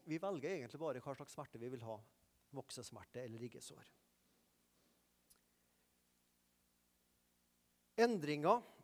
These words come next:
det er ikke noe skummelt, så lenge vi ikke endrer Guds ord.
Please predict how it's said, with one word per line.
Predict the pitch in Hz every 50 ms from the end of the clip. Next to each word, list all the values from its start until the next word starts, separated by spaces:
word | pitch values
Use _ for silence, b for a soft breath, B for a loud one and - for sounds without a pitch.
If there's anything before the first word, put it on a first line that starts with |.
| -
det | - 143 131 160 185 214 202
er | 190 160 165 196 220
ikke | - - 170 170
noe | 190 170 143 139
skummelt, | - - - 147 117 127 143 - - - - - - - _ _ _ _ _ _ _ _ -
så | - - 160 151
lenge | 151 143 143 147
vi | 160 156
ikke | - 139 143
endrer | 135 123 120 123
Guds | 135 - - -
ord. | 170 180 160